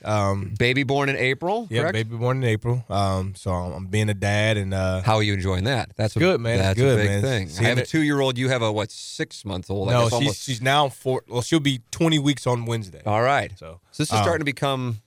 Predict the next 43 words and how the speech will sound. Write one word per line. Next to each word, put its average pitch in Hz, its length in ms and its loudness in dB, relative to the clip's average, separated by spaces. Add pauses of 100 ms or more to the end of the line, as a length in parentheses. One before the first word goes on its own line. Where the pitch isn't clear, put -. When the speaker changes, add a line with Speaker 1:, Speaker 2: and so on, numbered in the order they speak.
Speaker 2:
there's, 135 200 -4 (120)
things 175 240 -2
start 208 200 -2
to 151 60 -4
happen 117 520 -2
in 87 80 -10
twenty 110 180 -4
Speaker 1:
yeah, 95 220 0
Speaker 2:
weeks. 87 200 -10
Speaker 1:
yeah. 98 220 -6
Speaker 2:
Things 147 160 -2
Speaker 1:
So 147 60 -4
Speaker 2:
are - 20 -2
Speaker 1:
she's 135 140 -2
Speaker 2:
starting 120 340 2
to 110 60 0
Speaker 1:
starting 104 80 -2
Speaker 2:
happen. 98 160 -10
Speaker 1:
to 90 80 -20
roll. 120 360 0
She's 101 180 -14
rolling 131 360 2
over. 127 400 0
She's 113 220 -12
starting 110 320 0
to 95 180 -2 (540)
grab 123 380 4
things. 123 520 -6
Whole, 110 260 0
you 123 120 0
know, 120 100 2
so 117 140 -2
it's 117 120 0
pretty 131 220 0
cool 117 240 -2
to 104 60 -4
see 110 180 -6
her 101 180 -2
kinda 101 280 -6
develop 98 560 -6
and, 92 220 -12 (420)
um, 92 240 -4
kinda, 101 300 -2